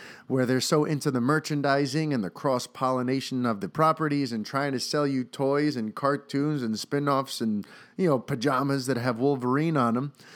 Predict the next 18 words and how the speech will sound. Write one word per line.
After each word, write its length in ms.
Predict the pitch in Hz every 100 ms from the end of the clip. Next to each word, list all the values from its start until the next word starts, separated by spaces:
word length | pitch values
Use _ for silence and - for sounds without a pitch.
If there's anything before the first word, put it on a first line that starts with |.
| - -
that 220 | 147 151
all 240 | 156 185
of 80 | 202
a 80 | 185
sudden 480 | - 165 165 165 151
we're 120 | 147
not 140 | 151
gonna 160 | 151 143
get 200 | 143 139
these 160 | 135 120
rated 260 | 131 120
R 100 | 120
movies 320 | 135 208 208
anymore. 340 | 165 151 147 160
And 120 | 165
he's 200 | 170 185 180
absolutely 720 | 190 233 226 262 240 240 220
right 340 | 196 185 123